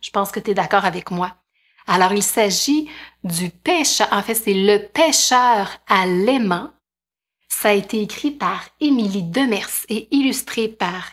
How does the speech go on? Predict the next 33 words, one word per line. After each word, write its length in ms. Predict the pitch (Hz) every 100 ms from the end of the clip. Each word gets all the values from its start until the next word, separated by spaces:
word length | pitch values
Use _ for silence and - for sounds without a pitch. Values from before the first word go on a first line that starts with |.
| _
Catherine 600 | - 269 - 247 240 196 - -
Petit, 520 | 247 - - 208 262 - - - _
et 100 | 208
ça 220 | 202 208
a 20 | 190
été 360 | 175 226 226 -
édité 640 | 277 185 - - 240 -
aux 140 | - 190
éditions 720 | 185 208 170 - - 233 262 _ -
Alaska. 600 | 247 214 156 - - - _ _ _ _ _ _ _ _ -
Tu 220 | - 247
es 80 | 254
prêt ? 360 | - 349 480 _ _ _ _ _ _ _
C'est 360 | - - 370 381
parti ! 520 | 370 - - - - _ _ - _ _ _ _ _ _ -
Alors, 240 | 330 330
ce 60 | -
que 100 | 359
je 80 |
trouve 160 | - 403
intéressant 580 | 285 214 196 - 285 381
sur 160 | -
la 140 | 220 190
page 180 | 208 -
couverture, 580 | 185 190 - - 403 415
c'est 80 | -
que, 120 | -
regarde, 680 | 208 214 208 214 254 196 185 _ _ - _
il 120 | 202 180
y 80 |
a 80 | 269
un 120 | 294
fil 640 | 196 - 247 285 294 190 -